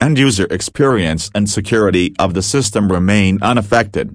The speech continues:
This is particularly important for the businesses because an E R P system deals with highly sensitive data corresponding to transactions and financial information,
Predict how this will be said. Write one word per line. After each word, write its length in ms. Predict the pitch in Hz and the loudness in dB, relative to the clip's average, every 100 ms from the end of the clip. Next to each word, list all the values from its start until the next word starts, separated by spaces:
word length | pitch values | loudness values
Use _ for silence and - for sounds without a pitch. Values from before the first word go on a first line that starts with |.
| - | -8
This 260 | - 104 104 | -2 0 0
is 200 | 98 92 | 0 0
particularly 720 | 104 98 165 - 135 113 98 | 0 0 0 2 2 2 2
important 520 | 87 - 151 - 85 | 0 0 0 0 -4
for 120 | - | -2
the 100 | 98 | -2
businesses 540 | 87 107 104 101 98 87 | 0 0 0 0 0 0
because 420 | 101 101 104 101 | 0 2 0 2
an 100 | 101 | 2
E 80 | 117 | 2
R 100 | 113 | 2
P 240 | 104 113 110 | 2 2 2
system 540 | - 151 143 104 101 | 2 0 0 0 2
deals 440 | 123 151 113 104 | 4 4 4 2
with 140 | 101 92 | -2 -4
highly 300 | 139 147 131 | 0 0 0
sensitive 580 | 113 127 - 98 104 101 | 2 2 2 2 2 2
data 260 | 123 123 | 2 2
corresponding 920 | 139 107 78 57 - 110 110 80 85 | 0 0 0 -2 -4 -2 0 0 -2
to 100 | 101 | -2
transactions 880 | 98 117 110 101 101 98 - 85 82 | 0 2 2 2 0 0 -2 -2 -2
and 120 | 87 | -2
financial 540 | 92 90 113 123 - 95 | 0 0 0 0 -2 -2
information, 800 | 98 104 104 107 101 - - | 0 2 2 2 0 -4 -10